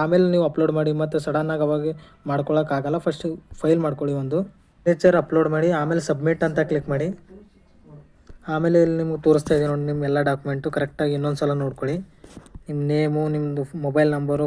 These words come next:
ಫಾದರ್ ನೇಮು, ಮತ್ತು ಆಧಾರ್ ಕಾರ್ಡ್ ನಂಬರು, ನಿಮ್ಮ ಐ ಡಿ, ಮತ್ತು ನಿಮ್ಮ ಯಾವ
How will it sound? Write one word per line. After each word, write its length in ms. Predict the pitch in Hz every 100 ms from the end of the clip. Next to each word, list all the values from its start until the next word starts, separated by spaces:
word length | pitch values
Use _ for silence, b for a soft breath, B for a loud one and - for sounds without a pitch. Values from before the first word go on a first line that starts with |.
| 143
ಫಾದರ್ 320 | 139 139 143 143
ನೇಮು, 220 | 143 147 143
ಮತ್ತು 160 | 139 143
ಆಧಾರ್ 200 | 135 143 143
ಕಾರ್ಡ್ 160 | 143 139
ನಂಬರು, 300 | 135 139 147 147
ನಿಮ್ಮ 200 | 143 143 135
ಐ 40 | 139
ಡಿ, 80 | 143 170 - B B B B B B B -
ಮತ್ತು 200 | 147 143 147
ನಿಮ್ಮ 160 | 147 143 143 143
ಯಾವ 120 | 139